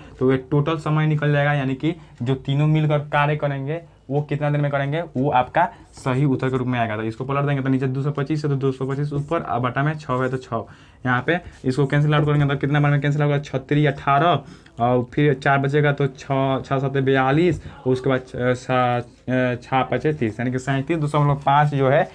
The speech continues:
इस क्वेश्चन का सही उत्तर होगा। सैंतीस दशमलव पाँच मिनट में जो है इस, ये तीनों टंकी जो है एक साथ खोल, खोल दिया जाएगा तो भर जाएगा। तो ये तीनों जब नल एक साथ खोला जाएगा तो सैंतीस दशमलव पाँच मिनट में जो है आपका टंकी भरेगा।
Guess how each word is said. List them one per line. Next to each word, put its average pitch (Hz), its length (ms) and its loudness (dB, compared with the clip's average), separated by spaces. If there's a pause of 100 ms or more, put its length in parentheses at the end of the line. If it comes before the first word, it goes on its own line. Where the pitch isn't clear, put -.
(200)
इस 135 160 0
क्वेश्चन 143 360 0
का 160 120 2
सही 139 320 2
उत्तर 131 260 0
होगा। 131 240 2 (340)
सैंतीस 131 300 2
दशमलव 143 300 2
पाँच 143 380 0
मिनट 135 240 0
में 139 180 0
जो 131 100 0
है 156 240 0 (280)
इस, 131 380 0 (280)
ये 139 200 2
तीनों 135 320 0
टंकी 139 360 0
जो 135 140 0
है 151 220 0 (240)
एक 147 180 4
साथ 151 320 0
खोल, 139 360 0
खोल 139 200 0
दिया 139 120 2
जाएगा 131 280 2
तो 147 140 -2
भर 117 280 -2
जाएगा। 104 400 -10 (400)
तो 131 60 0
ये 127 140 4
तीनों 143 440 0
जब 151 120 4
नल 147 260 4
एक 147 140 0
साथ 135 180 -2
खोला 139 240 2
जाएगा 143 280 4
तो 143 80 0
सैंतीस 139 320 -2
दशमलव 135 260 -4
पाँच 135 280 -4
मिनट 139 200 -2
में 147 200 -4 (360)
जो 120 120 -2
है 139 140 0
आपका 127 240 0
टंकी 123 420 -4
भरेगा। 107 680 -2